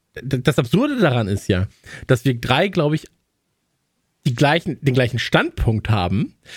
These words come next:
Ähm, und je nachdem, ob du aus Business-Sicht, aus Fußball-Romantiker-Sicht, aus Nachwuchssicht, aus was ist mit den Communities, die halt angeschlossen sind, Sicht verargumentierst. Ich kann auch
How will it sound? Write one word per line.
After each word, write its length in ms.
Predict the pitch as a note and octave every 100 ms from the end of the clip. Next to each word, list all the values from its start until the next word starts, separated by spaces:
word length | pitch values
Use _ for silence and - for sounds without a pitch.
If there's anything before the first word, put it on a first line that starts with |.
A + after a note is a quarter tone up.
| - -
Ähm, 580 | B2+ C3 C3 C3 B2+ C#3 - _ _ _ _ _ _ _ -
und 320 | D#3 D3+ - _ _
je 180 | C#3 E3+
nachdem, 220 | G#3 G3
ob 120 | D#3
du 100 | C3+
aus 120 | A2+
Business-Sicht, 840 | - F3+ - C4 A#3+ - C4 - -
aus 160 | C#3
Fußball-Romantiker-Sicht, 1600 | - - A#3 - E3+ C#3 B2+ B2 C#3 - D#3 C#3+ G#2+ A#2 G#3 -
aus 200 | C3 B2+
Nachwuchssicht, 1200 | C#3 C#3+ A3+ D4 - C3+ B2+ - - C#3+ - - -
aus 260 | C#3 - - - - _ -
was 200 | D3 F3
ist 160 | E3+
mit 160 | D#3 -
den 100 | C3
Communities, 760 | C3+ C3 F#3 C4 - C3 A#2
die 120 | B2
halt 140 | A#2 -
angeschlossen 760 | A2 A2+ A2+ - G2+ A2 G#2+
sind, 260 | A2 G#2 G2+
Sicht 380 | A2+ A#2 - _ _ _ _ _ _ _ -
verargumentierst. 1080 | D3+ G#2 B2 A#2 A2 - - F3 G#3 - - - - -
Ich 100 | C#3
kann 160 | F#3
auch 160 | E3